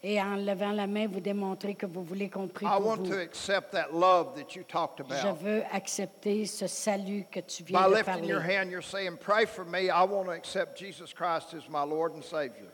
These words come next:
Speaker 1: Et en levant la main, si tu dis que tu veux accepter le Seigneur Jésus comme ton Seigneur et Sauveur.
Speaker 2: I see that hand. Is there anyone else?
Speaker 1: Est-ce qu'il y a quelqu'un d'autre?
Speaker 2: Anyone else?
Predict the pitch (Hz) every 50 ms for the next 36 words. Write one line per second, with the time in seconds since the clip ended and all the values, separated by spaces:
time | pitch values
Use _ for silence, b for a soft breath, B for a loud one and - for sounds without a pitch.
0 | - - 185 202 202 202 202 208 208 208 185 202 214 214 214 202 202 202 208 208
1 | 208 196 - - 190 180 - - - 180 165 151 160 185 214 208 214 - 196 -
2 | - - 185 190 202 190 - - - 196 - - - 208 208 185 175 - 208 202
3 | 196 190 196 185 165 190 190 175 - 202 196 - 208 185 170 - 190 185 180 -
4 | - 190 185 180 185 180 175 165 170 165 - 196 175 165 143 170 160 156 143 131
5 | 123 - - - _ _ _ _ - 143 139 - - 180 185 170 151 165 151 135
6 | 135 135 147 147 151 160 156 147 127 147 160 147 151 160 175 180 175 175 175 180
7 | 175 160 135 117 - - - - - - - - 160 170 - - - - 196 180
8 | 160 - - 208 196 - - 196 190 175 165 190 180 156 135 - - - - -
9 | _ _ _ _ _ _ _ _ _ _ _ _ _ _ _ _ _ _ _ _
10 | _ _ _ _ _ _ _ _ _ _ _ _ _ _ _ _ _ _ _ _
11 | _ _ _ _ _ _ _ _ _ _ _ _ _ _ _ 135 135 143 156 151
12 | 151 151 151 147 147 131 110 - - - - -